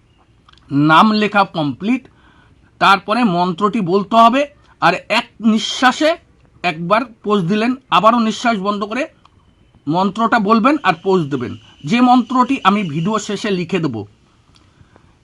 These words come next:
নিঃশ্বাস বন্ধ করে মন্ত্র বলবেন আর পোজ দেবেন, নিঃশ্বাস বন্ধ করে মন্ত্র বলবেন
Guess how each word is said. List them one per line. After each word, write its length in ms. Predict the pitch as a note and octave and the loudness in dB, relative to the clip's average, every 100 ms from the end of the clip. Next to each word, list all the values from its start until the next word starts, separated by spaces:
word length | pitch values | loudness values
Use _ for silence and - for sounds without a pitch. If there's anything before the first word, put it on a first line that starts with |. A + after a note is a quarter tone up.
| _ - | _ -4
নিঃশ্বাস 480 | F3+ B3 - D4 C#4 | 4 4 4 0 2
বন্ধ 280 | G#3 B3 B3+ | 2 2 2
করে 200 | B3+ C4 | 2 0
মন্ত্র 500 | B3+ A#3 A#3+ A#3 C4 | 2 2 0 -2 -4
বলবেন 440 | G#3+ A#3+ A#3+ C#4 C4+ | -2 -2 2 4 4
আর 100 | A#3+ | 2
পোজ 280 | A3+ A3 | 2 -2
দেবেন, 220 | E3+ D3+ C#3 | 0 -2 0
নিঃশ্বাস 440 | D3 F#3+ A#3 A#3 | 0 -2 -4 -4
বন্ধ 240 | F#3+ G#3+ | -2 -4
করে 160 | G#3+ A#3 | -4 -4
মন্ত্র 400 | G3+ F#3+ G3+ A#3 | -2 -2 -4 -6
বলবেন 400 | B3 A3+ A#3+ C#4 | -2 0 0 -2